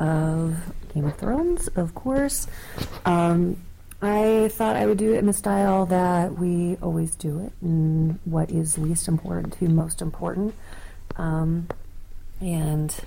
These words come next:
here we go. So, uh, King's Landing, I felt like that was pretty much,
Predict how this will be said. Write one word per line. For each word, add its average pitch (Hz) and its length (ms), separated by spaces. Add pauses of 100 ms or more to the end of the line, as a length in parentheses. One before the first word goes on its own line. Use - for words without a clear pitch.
(840)
here 170 100
we 196 80
go. 247 300
So, 170 880 (300)
uh, 170 500 (460)
King's 202 200
Landing, 180 540
I 160 160
felt 160 240
like 160 320
that 156 320
was 151 480
pretty 151 320
much, - 800